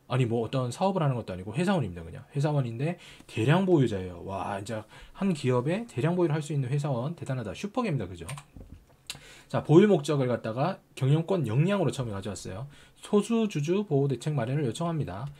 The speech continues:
무상증자를 삼백 퍼센트 해놓고 그 다음에 자사주 매입을 이백억 정도 해라. 그 다음에 이익잉여금을 차등 배당해라. 이익잉여금이 천이백 억이 넘는데 무차익 경영인데 주주 환원을 주지 않는다라고 얘기를 하고 있어요. 뭐 한번 살펴보니까 여기 보면은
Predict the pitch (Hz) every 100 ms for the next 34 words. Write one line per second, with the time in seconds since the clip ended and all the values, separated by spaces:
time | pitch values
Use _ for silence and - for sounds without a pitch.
0 | - - 110 131 120 104 98 143 190 190
1 | 190 175 170 170 190 151 143 160 - _
2 | - 117 120 113 107 139 139 117 127 135
3 | 165 - - 117 143 143 - - 104 104
4 | 143 165 113 143 143 113 101 139 170 151
5 | 131 113 113 160 170 196 180 151 156 180
6 | - - - - - 127 196 202 196 180
7 | 160 143 220 214 202 160 110 104 104 131
8 | 104 113 185 175 120 113 101 98 127 92
9 | 90 143 190 190 190 147 135 123 117 113
10 | 101 101 98 95 92 101 131 135 95 95
11 | - - - - - 147 160 160 180 170
12 | 143 - 196 220 185 143 139 127 165 180
13 | 180 196 233